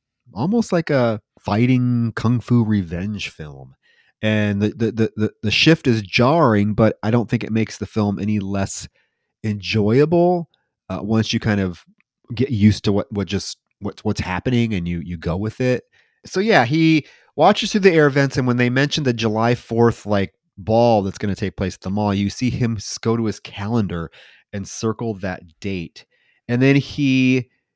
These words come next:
you know, takes the mannequin mask and breaks it in half to make, like, his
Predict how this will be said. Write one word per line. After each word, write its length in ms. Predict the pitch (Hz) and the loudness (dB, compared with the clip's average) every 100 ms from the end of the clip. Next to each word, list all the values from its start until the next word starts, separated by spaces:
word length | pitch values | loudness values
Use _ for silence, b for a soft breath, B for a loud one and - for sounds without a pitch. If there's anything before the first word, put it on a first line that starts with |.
| _ - | _ 0
you 100 | 113 | 2
know, 160 | 110 | 2
takes 300 | 107 127 - | 2 -2 -2
the 100 | 127 | -2
mannequin 500 | 107 107 117 120 123 | 0 0 -2 -4 -6
mask 480 | 120 117 117 117 - | -4 -2 -2 -4 -6
and 140 | 92 | -8
breaks 380 | 85 101 101 - | -6 -6 -6 -8
it 80 | 104 | -8
in 80 | 95 | -6
half 320 | 101 92 95 | -8 -8 -10
to 100 | - | -12
make, 340 | 90 90 - 85 | -10 -10 -10 -10
like, 260 | 82 82 | -10 -10
his 520 | - - 87 85 - | -14 -10 -8 -8 -12